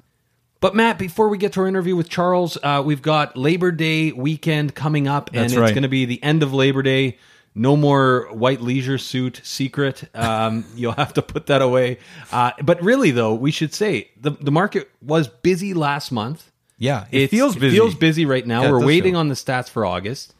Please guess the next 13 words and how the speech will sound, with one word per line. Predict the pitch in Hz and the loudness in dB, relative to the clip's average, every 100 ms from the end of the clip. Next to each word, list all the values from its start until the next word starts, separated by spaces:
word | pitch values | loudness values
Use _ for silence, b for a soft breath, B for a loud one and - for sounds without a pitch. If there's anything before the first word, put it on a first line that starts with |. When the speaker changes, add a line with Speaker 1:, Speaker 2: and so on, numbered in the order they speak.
| b b b b | b b b b
Speaker 1:
But | 190 190 | -6 -2
really, | 262 269 120 - | 0 0 -2 -2
you | 165 | 0
know, | 185 - _ | 0 -4 _
even | 202 233 240 | -4 0 0
after | 226 180 | 0 0
Labor | 165 170 170 | 2 2 0
Day, | 165 160 - | 0 -2 -4
uh, | 123 117 - | -6 -6 -8
assuming | 131 165 160 147 | -4 0 2 2
the | 131 | 0
fall | - 147 139 | 0 0 2
market | 123 131 139 123 | 0 -2 -4 -6